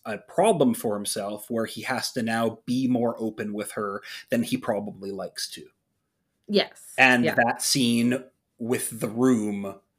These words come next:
Speaker 1: being the, the cornerstone of the episode for me. Like,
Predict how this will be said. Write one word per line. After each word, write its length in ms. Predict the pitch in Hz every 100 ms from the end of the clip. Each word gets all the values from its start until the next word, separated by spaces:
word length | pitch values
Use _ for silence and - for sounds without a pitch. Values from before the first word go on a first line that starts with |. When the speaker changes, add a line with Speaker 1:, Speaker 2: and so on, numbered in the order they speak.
| _ _ _ _
Speaker 1:
being 440 | - 123 117 110 107
the, 220 | 117 - _ _ _ -
the 240 | 110 101 _ _
cornerstone 720 | - 139 113 104 - 113 101
of 100 | 101
the 120 | 101 98
episode 500 | 92 90 98 92 92
for 120 | 101
me. 220 | 98 90
Like, 380 | 101 104 -